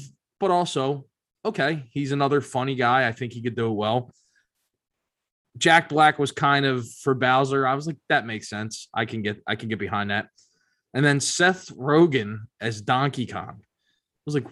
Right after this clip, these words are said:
first of all, I didn't even know Donkey Kong was be, gonna be in it, but then Seth Rogen to voice him, that's pretty crazy. Um, Anna Taylor-Joy as Princess Peach,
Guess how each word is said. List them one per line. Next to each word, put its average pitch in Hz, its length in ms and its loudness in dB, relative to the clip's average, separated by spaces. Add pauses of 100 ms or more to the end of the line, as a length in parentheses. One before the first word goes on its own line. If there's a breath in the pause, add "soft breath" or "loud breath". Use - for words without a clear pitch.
(120)
first 165 340 -2
of 123 80 -2
all, 107 360 -2 (960)
I 127 60 2
didn't 131 160 0
even 117 100 -4
know 113 120 -4
Donkey 107 280 -6
Kong 107 200 -6
was 82 160 -14
be, - 300 -14
gonna 120 200 -4
be 101 160 2
in 135 100 6
it, 104 180 0
but 117 160 -2
then 110 200 -2
Seth 127 300 -2
Rogen 117 360 0
to 110 100 -10
voice 131 300 2
him, 107 140 -6
that's 113 220 -6
pretty 104 220 -6
crazy. 98 520 -6 (540 soft breath)
Um, 113 460 4
Anna 139 240 2
Taylor-Joy 127 680 4
as 107 120 -6
Princess 120 420 -8
Peach, - 520 0